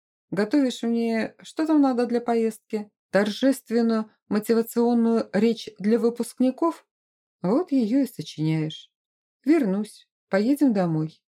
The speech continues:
И с этими словами Рассел развернулся и стремительно пошел в сторону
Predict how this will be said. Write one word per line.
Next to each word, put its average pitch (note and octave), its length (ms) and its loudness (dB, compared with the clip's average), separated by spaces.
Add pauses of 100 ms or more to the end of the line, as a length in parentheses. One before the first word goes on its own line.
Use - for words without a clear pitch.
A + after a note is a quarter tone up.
(440)
И G#3 100 -2
с - 160 -12
этими A3 260 -2
словами A3+ 640 -2
Рассел A3 420 -4
развернулся A3 680 -2
и - 20 0
стремительно B3+ 640 2
пошел A#3+ 320 -2
в C4 80 -8
сторону B3+ 480 -2